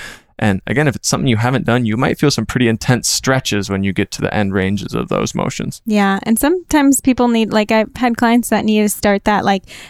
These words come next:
Speaker 2: elevating the hands onto a table, like,
Speaker 1: Or against
Speaker 2: the
Speaker 1: a
Speaker 2: m-,
Speaker 1: wall,
Speaker 2: Yeah,
Speaker 1: like
Speaker 2: or against a wall. And the moment you do that, because you really get to see, is my sternum kind of moving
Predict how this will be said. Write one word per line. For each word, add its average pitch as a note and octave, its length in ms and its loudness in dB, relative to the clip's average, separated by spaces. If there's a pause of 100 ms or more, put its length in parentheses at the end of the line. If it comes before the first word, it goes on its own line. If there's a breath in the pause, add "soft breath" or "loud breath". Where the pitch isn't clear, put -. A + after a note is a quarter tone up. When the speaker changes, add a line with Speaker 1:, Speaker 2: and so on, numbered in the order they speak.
(100)
Speaker 2:
elevating G#3 400 4
the G3 60 2
hands G#3 260 2
onto G3 240 0
a F#3 60 2
table, - 500 0
like, - 120 2
Speaker 1:
Or G#2+ 120 4
against G#2 260 2
Speaker 2:
the G2+ 60 4
Speaker 1:
a G2+ 40 4
Speaker 2:
m-, G2 60 0
Speaker 1:
wall, B2 360 2
Speaker 2:
Yeah, A#3 240 4
Speaker 1:
like G3+ 100 2
Speaker 2:
or G#3+ 60 4
against G#3+ 320 2
a G#3+ 60 2
wall. B3+ 360 4
And G3+ 160 2
the G3+ 40 2
moment A3+ 280 2
you G3+ 80 0
do A#3 200 2
that, G#3+ 160 4
because G3+ 240 -4
you G#3+ 80 2
really A#3 180 4
get G#3 140 0
to - 100 -6
see, G3+ 300 0 (440 loud breath)
is A3 160 4
my G#3+ 120 4
sternum A#3 540 4
kind A3 220 2
of G3 80 4
moving G#3 560 2